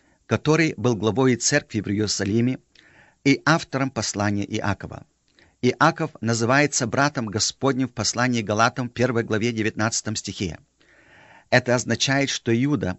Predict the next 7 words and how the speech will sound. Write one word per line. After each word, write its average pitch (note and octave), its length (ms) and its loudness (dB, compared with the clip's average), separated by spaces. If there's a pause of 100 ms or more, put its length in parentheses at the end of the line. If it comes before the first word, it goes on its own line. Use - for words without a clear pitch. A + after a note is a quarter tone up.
(160)
был B2+ 340 0
одним A#2 380 2
из A#2+ 200 -4
четырех A#2 440 -2
братьев B2+ 420 0
Господа G#2 480 -2
Иисуса, A#2 640 -2